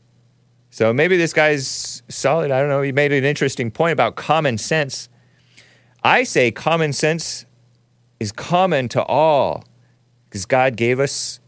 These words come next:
good sense, His Spirit. I think in the Bible it says the Lord gives good sense to the godly, His people. So I think it's in there.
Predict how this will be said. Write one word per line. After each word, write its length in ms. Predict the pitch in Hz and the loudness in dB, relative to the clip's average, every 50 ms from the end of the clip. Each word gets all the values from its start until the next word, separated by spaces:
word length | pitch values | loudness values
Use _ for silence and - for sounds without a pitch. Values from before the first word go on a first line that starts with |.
| _ _ _ _ _ | _ _ _ _ _
good 120 | 117 110 98 | -8 -6 -4
sense, 300 | - - 120 147 - - | -2 -4 -4 -4 -4 -8
His 140 | 120 110 - | -8 -6 -6
Spirit. 460 | - - - 127 123 127 131 - - _ _ _ _ _ _ _ _ _ _ _ _ _ _ _ _ _ _ _ _ _ _ _ _ _ _ _ _ _ | -6 -4 0 0 2 2 0 -2 -6 _ _ _ _ _ _ _ _ _ _ _ _ _ _ _ _ _ _ _ _ _ _ _ _ _ _ _ _ _
I 80 | - 123 | 0 0
think 180 | - 180 170 175 | 2 2 2 2
in 80 | 170 151 | 2 0
the 60 | 123 | 2
Bible 340 | 107 143 156 180 170 156 131 | 2 2 2 2 2 2 2
it 100 | 120 104 | 0 0
says 380 | - 143 131 123 117 110 - | 0 0 0 0 0 -2 -4
the 100 | 120 120 | -4 -4
Lord 280 | 110 120 135 139 139 117 | -2 0 0 0 0 0
gives 240 | 135 143 131 110 - | -2 -2 -4 -4 -4
good 180 | - 160 143 - | -4 -4 -2 -2
sense 480 | - - 147 165 180 - - - - _ _ _ _ _ _ _ _ _ _ _ _ - | -4 -4 -4 -4 -6 -6 -10 -12 -12 _ _ _ _ _ _ _ _ _ _ _ _ -8
to 100 | - 131 | -4 -4
the 100 | 117 113 | -2 -2
godly, 520 | 95 123 117 131 139 123 143 160 156 160 | 0 0 2 2 0 0 -2 -4 -2 -2
His 260 | 156 151 135 131 - - | -4 -4 -6 -8 -10 -14
people. 420 | - - - 302 - 190 196 - _ _ _ _ _ _ _ _ _ _ _ _ _ _ _ _ _ _ _ _ _ _ _ _ _ _ _ _ _ _ _ _ _ _ _ _ _ _ _ _ _ _ _ - | -10 -6 -4 -2 -2 -2 -4 -4 _ _ _ _ _ _ _ _ _ _ _ _ _ _ _ _ _ _ _ _ _ _ _ _ _ _ _ _ _ _ _ _ _ _ _ _ _ _ _ _ _ _ _ -10
So 180 | - - 139 143 | -2 0 2 4
I 160 | 151 170 180 | 4 2 2
think 220 | - 208 214 208 | 2 2 2 2
it's 160 | 196 151 - | 2 0 2
in 220 | 180 202 202 180 151 | 0 0 0 0 0
there. 560 | 131 127 127 127 131 127 127 123 104 - | 0 0 2 2 2 2 0 -2 -4 -8